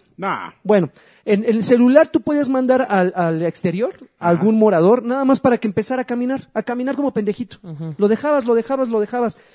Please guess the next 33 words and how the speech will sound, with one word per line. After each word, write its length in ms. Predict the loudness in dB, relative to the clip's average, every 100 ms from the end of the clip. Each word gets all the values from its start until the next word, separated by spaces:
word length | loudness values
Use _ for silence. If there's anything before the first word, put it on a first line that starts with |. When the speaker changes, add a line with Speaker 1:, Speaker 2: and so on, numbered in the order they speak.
| _ -4
Speaker 2:
A 100 | 0
mayor 300 | 2 0 2
tiempo 260 | 0 2
lo 120 | 4 4
dejaras 400 | 4 2 2 2
mo-, 160 | 0
eh, 320 | 2 0 0 -6 -14 -6
recorriendo 720 | -2 0 2 4 4 4 2
el 100 | 4
yermo, 420 | 2 2 -2 -6
que 100 | -4
en 60 |
este 180 | -4 -4
caso 240 | -2 -4 -4
es 80 |
el 100 | -6
exterior, 520 | -8 -6 -2 0 0 -4 _ _ _ _ _ 0
tenías 340 | 2 2 0
ma-, 140 | 0 0
aumentaba 400 | 0 0 2 2
las 140 | 2 0
posibilidades 540 | 0 0 2 2 2
de 60 | -2
que 100 | -2
encontrara 640 | 0 2 2 0 2 2
armas, 300 | 2 0 -2
de 100 | -4
que 60 | -8
encontrara 440 | -10 -6 -4 -4
trajes 480 | -4 -4 -4 -4 -6
o 80 | -8
que 100 | -10
encontrara 520 | -10 -10 -6 -6 -6